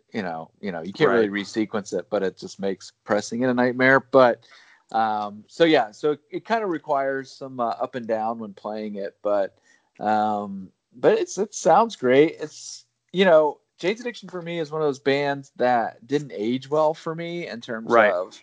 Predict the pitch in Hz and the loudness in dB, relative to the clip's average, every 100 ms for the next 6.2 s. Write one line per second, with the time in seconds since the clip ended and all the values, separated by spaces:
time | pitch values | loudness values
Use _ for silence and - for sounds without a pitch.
0 | _ _ _ _ _ _ _ _ - - | _ _ _ _ _ _ _ _ -12 0
1 | 139 120 - 135 127 117 107 110 117 127 | 2 2 0 -2 2 0 2 0 0 0
2 | 113 123 135 143 139 - - - 127 127 | 2 0 0 -6 -10 -16 -18 -6 0 4
3 | 143 139 131 113 120 113 104 - 123 104 | 4 2 -8 -8 -2 -2 -2 -4 -10 -10
4 | 98 - 104 104 104 104 98 95 101 - | -14 -12 -2 -2 0 -4 -4 -2 -2 -4
5 | - 101 98 98 - 101 - 98 98 104 | -4 -2 -4 -6 -12 -10 -8 -8 -8 -6
6 | 107 107 | -6 -6